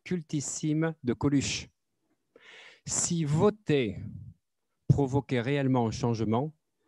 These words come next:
ça serait déjà interdit. <laughs> Donc, voilà. Donc, vous avez compris les étapes du coaching.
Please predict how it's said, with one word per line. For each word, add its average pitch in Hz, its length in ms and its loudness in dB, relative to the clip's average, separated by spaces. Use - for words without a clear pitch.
ça - 200 -4
serait 107 320 -4
déjà 113 260 0
interdit. 92 680 -4
<laughs> - 1600 2
Donc, - 260 6
voilà. 107 340 4
Donc, 165 440 10
vous 143 240 8
avez 160 160 10
compris 143 580 6
les 131 240 6
étapes 135 240 6
du 113 100 -2
coaching. 208 540 0